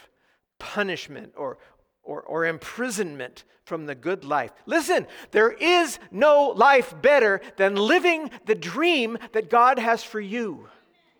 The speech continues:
Now, notice what I'm not saying here. I am not saying that his dream for you is all about wealth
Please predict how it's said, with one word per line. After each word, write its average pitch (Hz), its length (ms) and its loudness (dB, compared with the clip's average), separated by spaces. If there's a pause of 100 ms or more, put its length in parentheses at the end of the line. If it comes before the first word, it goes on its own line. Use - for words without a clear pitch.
(1000)
Now, 214 300 2 (120)
notice 302 380 -2
what 285 140 2
I'm 254 140 0
not 277 260 0
saying 208 420 -2
here. 110 240 -14 (560)
I 208 140 2
am 196 200 -2
not 277 400 2
saying 156 460 -4
that 147 120 -12
his 196 200 -4
dream 196 260 -6
for 190 140 -14
you 165 320 -6
is 147 140 -8
all 185 240 0
about 147 400 -2
wealth 208 500 -4